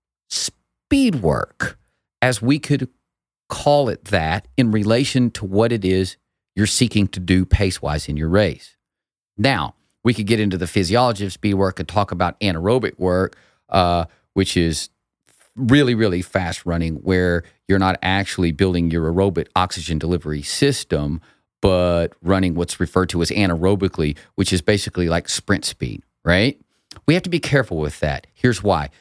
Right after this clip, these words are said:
There's a place for a little bit of it. But we know the physiologic makeup of running a marathon, uh, calls on about ninety-nine point whatever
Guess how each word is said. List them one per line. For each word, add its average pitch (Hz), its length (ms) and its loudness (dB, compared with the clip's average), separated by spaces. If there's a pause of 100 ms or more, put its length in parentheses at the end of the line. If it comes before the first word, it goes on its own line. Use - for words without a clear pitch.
There's 127 120 0
a 139 60 -4
place 143 280 -4
for - 140 -4
a 117 60 2
little 107 200 0
bit 82 160 -2
of 69 100 -10
it. - 140 -18 (1300)
But 127 280 2 (160)
we 110 180 2
know 98 340 2 (160)
the - 80 -2
physiologic 117 800 0
makeup 87 440 0
of 90 140 0
running 104 260 2
a 110 40 2
marathon, 80 760 -2 (520)
uh, 92 240 2
calls 107 540 -2
on 92 440 0 (140)
about 92 640 -2
ninety-nine 101 840 0 (380)
point 120 460 2
whatever 90 720 0